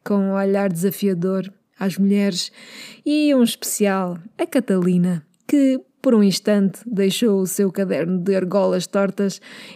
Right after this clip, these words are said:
e de editar o seu texto, já que os dois nunca perdiam a oportunidade para trocarem um insulto camuflado e manter de boa saúde o seu ódio de estimação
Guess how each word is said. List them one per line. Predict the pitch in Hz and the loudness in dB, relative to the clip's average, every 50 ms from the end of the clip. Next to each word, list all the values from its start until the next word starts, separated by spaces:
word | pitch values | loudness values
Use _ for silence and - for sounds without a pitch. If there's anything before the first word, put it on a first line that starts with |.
| - _ - | -20 _ -2
e | - 277 | -2 0
de | 254 269 | 2 4
editar | 262 240 226 214 208 196 - 226 220 220 220 185 202 - _ - | 4 4 4 4 4 2 2 2 2 2 2 0 -2 -6 _ -6
o | 196 | -6
seu | - - - 190 180 | -4 -2 -2 -2 -2
texto, | 185 208 196 185 170 - - - 175 185 _ _ _ _ _ _ _ _ - 381 | 0 0 -2 0 -2 -4 -6 -8 -8 -8 _ _ _ _ _ _ _ _ -14 -6
já | - 370 359 359 | -2 -2 -2 -2
que | 359 - 339 | -4 -6 -4
os | 294 277 240 202 180 | -2 0 0 -2 -2
dois | 165 196 202 214 208 185 196 180 - - - | 0 0 2 2 2 0 -2 -4 -8 -8 -2
nunca | 185 190 196 196 196 196 - 185 | 0 2 4 2 2 2 0 -6
perdiam | - - 202 196 175 180 190 185 185 185 185 | -4 -2 -2 -2 0 0 0 0 0 0 -2
a | 185 | -2
oportunidade | 175 - - - - 190 180 185 185 180 190 190 196 185 185 _ _ - - _ _ _ - | -4 -8 -14 -10 -8 -4 -4 -2 -2 -2 -4 -4 -4 -6 -8 _ _ -20 -20 _ _ _ -2
para | 262 277 277 | 2 2 2
trocarem | 269 277 277 269 262 - 269 254 254 247 254 247 247 | 2 2 0 0 0 0 0 2 2 4 4 4 6
um | 247 247 | 6 6
insulto | 240 226 214 202 - - - 262 240 220 208 - | 6 6 4 4 2 -2 0 0 2 0 0 -2
camuflado | - 208 196 185 180 165 - - - 202 196 196 196 196 196 170 190 202 - - - | -2 0 0 0 0 -2 -6 -8 -4 -4 -2 -2 -2 -2 -2 -4 -6 -10 -12 -6 -4
e | 214 202 196 196 - - - _ - - | -4 -2 -2 -4 -6 -8 -10 _ -8 -4
manter | 508 508 494 - - 339 294 240 175 180 185 - _ _ - | -4 -4 -2 -2 0 0 2 0 0 -4 -8 -12 _ _ -2
de | 190 196 | -2 0
boa | 175 175 196 196 190 | 2 2 2 2 0
saúde | 185 - - 208 196 190 196 196 180 160 - - _ _ - _ _ _ - | -2 -2 0 0 0 2 2 0 0 -2 -6 -14 _ _ -20 _ _ _ -14
o | - | -12
seu | - - 311 254 240 | -4 0 2 4 4
ódio | 226 214 196 180 196 180 | 4 4 2 2 0 -2
de | 160 - | -2 -6
estimação | - - 214 196 185 185 165 - - 190 185 180 175 175 | -6 0 0 0 2 0 -2 -4 -4 -4 -4 -2 -4 -6